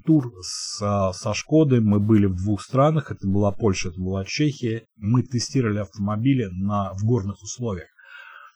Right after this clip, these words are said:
Это было нечто. Это был запредельный адреналин. И, наверное, марка, которая мне тогда понравилась, сейчас уже ушла с рынка, это Шкода Йети,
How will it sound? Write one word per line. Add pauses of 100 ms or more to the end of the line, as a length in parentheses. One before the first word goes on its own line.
(120)
Это
было
нечто.
Это
был
запредельный
адреналин.
И,
наверное,
марка,
которая
мне
тогда
понравилась,
сейчас
уже
ушла
с
рынка,
это
Шкода
Йети,